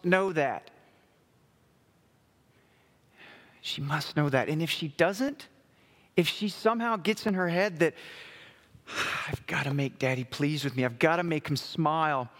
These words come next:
there will be sad consequences for her, internally, emotionally,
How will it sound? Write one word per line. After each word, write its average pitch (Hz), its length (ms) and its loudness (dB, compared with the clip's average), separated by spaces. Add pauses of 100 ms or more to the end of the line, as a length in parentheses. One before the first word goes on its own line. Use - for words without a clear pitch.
(1800)
there 139 100 4
will 156 100 0
be 143 140 -4
sad 135 440 -2
consequences 120 760 -4
for - 160 -10
her, 180 540 0 (340)
internally, 185 800 0
emotionally, 165 600 0